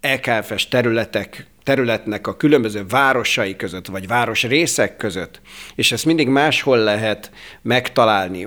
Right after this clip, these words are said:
akár más városrészben, akár más városban, és most Pápára megyek miatta, most,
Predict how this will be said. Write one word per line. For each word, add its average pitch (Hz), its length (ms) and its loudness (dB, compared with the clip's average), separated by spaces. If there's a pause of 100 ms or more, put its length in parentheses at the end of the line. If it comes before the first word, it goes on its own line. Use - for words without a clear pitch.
akár 135 400 2
más 127 420 0
városrészben, 120 720 0
akár 107 260 -2
más 110 280 -2
városban, 117 560 2
és 101 120 -6
most 95 200 -8
Pápára 147 500 2
megyek 104 320 0
miatta, 101 380 -4
most, 98 300 -6